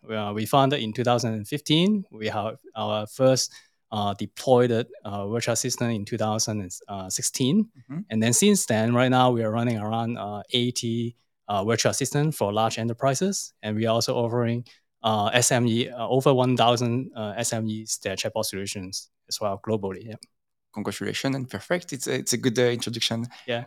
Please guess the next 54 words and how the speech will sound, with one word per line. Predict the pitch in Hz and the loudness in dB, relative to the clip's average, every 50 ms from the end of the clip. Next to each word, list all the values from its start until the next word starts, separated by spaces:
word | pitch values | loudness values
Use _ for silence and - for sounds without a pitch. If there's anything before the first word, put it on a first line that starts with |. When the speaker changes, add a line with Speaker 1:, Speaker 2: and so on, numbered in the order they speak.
| - | -2
Speaker 2:
Uh, | 147 143 | -2 -2
what | 143 160 214 240 233 - - | 2 2 0 0 0 -2 -4
was | 180 170 156 135 | -2 -2 0 0
the | 123 117 - _ _ | -2 -2 -2 _ _
turning | - 147 139 135 131 127 120 | 0 0 2 2 0 -2 -2
point | - - - 127 127 - - | -4 -4 -4 -4 -2 -2 -2
in | 117 | -2
your | 110 110 | -4 -4
life | 107 107 110 117 123 120 - - | 0 0 2 2 0 -2 -4 -8
to | - 104 | -6 -6
become | 110 110 - 117 113 | -6 -4 -4 -4 -2
an | 107 | -2
entrepreneur? | 107 110 110 - 110 - - 117 113 - - | -4 -4 -4 -6 -10 -8 -6 -6 -6 -2 2
You | 127 | 6
mentioned | 127 135 135 131 - 143 135 127 | 6 6 6 4 4 4 4 2
you | 117 107 | 2 0
came | - - 120 117 117 107 | -2 0 2 2 4 6
back | 120 113 113 | 6 4 6
Speaker 1:
Yes. | - | 4
Speaker 2:
in | 113 113 | 0 0
Hong | 113 110 | 0 -2
Kong | - - 113 110 | -2 -4 -4 -4
to | - 107 | -4 -6
start | - - 110 - | -4 -4 -6 -4
your | - 110 | -4 -6
company, | - - 110 - 113 117 113 113 123 - | -6 -6 -6 -6 -4 -6 -6 -6 -10 -6
but | - 107 107 - _ _ _ _ _ _ | -4 -4 -4 -6 _ _ _ _ _ _
were | - - - 151 147 143 139 | -20 -16 2 4 6 6 8
you | 143 139 139 139 139 139 139 139 139 - - | 6 6 6 6 6 8 6 6 4 4 2
interested | 139 139 127 - - - 135 135 131 - - - - | -2 -2 0 0 0 2 4 2 2 0 -4 -10 -6
in | 139 123 | -4 -2
this | 113 135 131 - | -2 0 0 0
since | - 143 131 123 | -2 -2 -2 -2
a | - | 0
long | 123 131 139 135 | 0 0 0 0
time? | - - 143 143 143 143 143 147 143 - | 0 0 0 2 2 2 0 -2 -4 -6
It | 139 | -6
was | 120 127 123 113 | -4 -2 -2 -2
an | 120 120 | 0 0
idea | 117 117 110 120 120 120 117 | 0 0 0 0 -2 0 0
that | 113 113 - | -2 -6 -8
mat-, | - 113 113 113 - _ _ | -8 -8 -8 -8 -8 _ _
matured, | - 120 113 113 110 - - - 120 113 113 113 | -10 -6 -6 -6 -6 -6 -6 -4 -4 -4 -4 -4
you | 117 113 | -4 -4
know, | 110 107 | -4 -4
like, | 107 107 - - - - | -4 -6 -6 -8 -14 -8
along, | - - 113 117 - - | -6 -4 -4 -4 -2 -2
over, | - 117 - - 120 113 113 113 | -4 -4 2 2 4 4 4 4
like, | 107 101 - - | 2 0 -4 -10
a | - | -18
couple | _ 113 - 110 113 | _ -12 -4 -2 -2
of | 107 - - | -2 -2 0
years, | 143 170 196 190 | 2 2 4 6
or, | 156 123 113 | 6 6 6